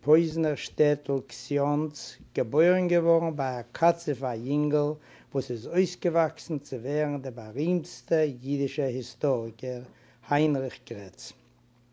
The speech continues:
Die Poisener Gegend ist in achtzehnsiebzehn gewesen, erst ältere zehnliche Jahre unter der preußischen Memschole. Der deutsche Poet Heinrich Heine hat in achtzehnhundertneunzehn, zwei Jahre nach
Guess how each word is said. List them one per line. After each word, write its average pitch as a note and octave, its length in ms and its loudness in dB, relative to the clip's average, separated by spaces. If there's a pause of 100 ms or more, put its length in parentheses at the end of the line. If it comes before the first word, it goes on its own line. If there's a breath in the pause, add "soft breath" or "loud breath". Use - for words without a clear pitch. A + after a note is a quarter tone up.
(540 soft breath)
Die C#3 40 -4
Poisener A3 520 6
Gegend D#3+ 600 6
ist A2+ 120 -10
in B2 140 -6
achtzehnsiebzehn D3+ 880 -2
gewesen, C#3+ 340 -2
erst C3+ 300 -6
ältere F3 500 0
zehnliche C#3+ 680 -2
Jahre C3 280 0 (380 soft breath)
unter C3+ 240 -2
der B2+ 100 -2
preußischen D#3 680 2
Memschole. B2+ 640 -6 (920 soft breath)
Der B2 160 -2
deutsche F#3 640 4
Poet D#3 480 4
Heinrich C#3+ 480 -2
Heine C3+ 640 -2
hat C3+ 180 -4
in A2 220 -10
achtzehnhundertneunzehn, F3+ 1200 -2
zwei E3 600 4
Jahre E3+ 440 6
nach D3+ 300 -2